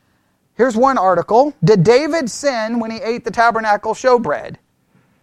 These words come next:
Yes, he did. <laughs> The, the, they're very specific. The Gospels record the account of the Pharisees castigating Jesus' disciples for eating from the grain fields on the Sabbath day.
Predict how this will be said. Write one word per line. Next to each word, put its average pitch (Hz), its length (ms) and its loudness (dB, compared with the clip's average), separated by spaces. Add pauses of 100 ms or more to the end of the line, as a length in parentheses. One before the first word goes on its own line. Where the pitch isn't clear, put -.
(500)
Yes, - 640 -4 (240)
he 185 500 -4 (380)
did. - 360 -4 (640)
<laughs> 143 80 -12 (680)
The, 180 300 0 (200)
the, 185 160 -2 (140)
they're - 180 4
very 262 280 2
specific. 202 640 -4 (380)
The 214 100 4
Gospels 294 580 2
record 269 400 2
the 247 120 0
account 247 320 0
of 214 60 -6
the 202 60 -6
Pharisees 220 680 0
castigating 220 720 0
Jesus' 202 360 -6
disciples - 580 0
for 202 140 -8
eating 233 340 -6
from 208 140 -4
the 190 80 -6
grain 254 320 -4
fields 185 280 -2
on 180 120 -2
the - 80 -8
Sabbath 226 400 -2
day. 294 360 -2